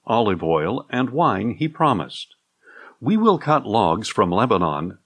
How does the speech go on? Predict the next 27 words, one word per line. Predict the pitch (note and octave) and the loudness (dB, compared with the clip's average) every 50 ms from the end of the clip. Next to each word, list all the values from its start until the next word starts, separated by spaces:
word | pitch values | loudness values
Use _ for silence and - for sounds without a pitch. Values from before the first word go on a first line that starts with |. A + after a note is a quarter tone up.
| _ - | _ -4
as | A#2+ A#2+ G2 | -2 -2 -2
many | F2+ G2+ D#3 G#3 G#3+ F#3 C3+ | 0 0 0 2 2 2 0
as | A#2 G#2 F2 G#2 | 0 0 -2 -2
you | A2+ A2 | -2 0
need, | G#2 A2 A#2 G#2 F2 D2+ C2+ - - _ _ _ _ _ _ - | 0 0 0 0 -2 -4 -8 -14 -20 _ _ _ _ _ _ -6
and | - G#2 F#2+ F#2 | -4 -4 0 2
we | A#2 B2+ | 2 2
will | A#2 B2 B2+ A2+ | 4 4 2 2
float | - - - F3 G#3 G3+ - - | 0 -2 0 0 0 0 0 0
them | A#2+ G2 F2 D2+ | 0 0 0 0
to | - - F2 D#2 | -4 -4 -4 -2
you | D2 D#2 F#2 C#3+ E3 - | -2 -2 -2 -2 -2 -2
as | B2+ C#3 - - | -2 -2 -2 -2
rafts | A2 B2+ - - A2 D#2+ C#2+ _ - - | -2 0 0 0 0 -2 -6 _ -12 -8
by | - - B2+ C#3 D#3 D#3+ | -4 -2 0 0 0 -2
sea | C#3 - - - - F#3 B2+ G2 G2+ A#2 A2+ _ _ - | -4 -8 -8 -6 -4 -4 -4 -4 -6 -8 -10 _ _ -4
down | G#2 F#2 F#2 G#2+ A2+ | -2 0 0 0 -2
to | - - D3+ | -2 -4 -4
Joppa. | B2+ - D3 C3 A2+ - - - - - _ _ _ _ _ _ _ _ _ _ - - - - _ | -2 0 2 2 2 0 -2 -8 -10 -12 _ _ _ _ _ _ _ _ _ _ -20 -20 -20 -8 _
Then | - G#3+ G3 C3 A#2+ D3 D#3+ A2 | 0 2 2 2 0 -2 -4 -2
you | G#2+ A#2 D3+ | -2 -2 0
can | D3+ E3+ F3 D#3 | 0 0 -2 -2
take | - C3 C3 B2+ - | 0 0 0 0 0
them | - C3 A#2 | 0 0 2
up | F#2+ E2+ F2 - - | 2 0 0 -2 -6
to | - - B2 | -8 -6 -4
Jerusalem." | - B2+ C3+ C#3 D3+ C3+ - - F#2 D2 C2+ B1+ B1 - | 0 2 4 4 4 4 2 0 -4 -4 -4 -8 -12 -20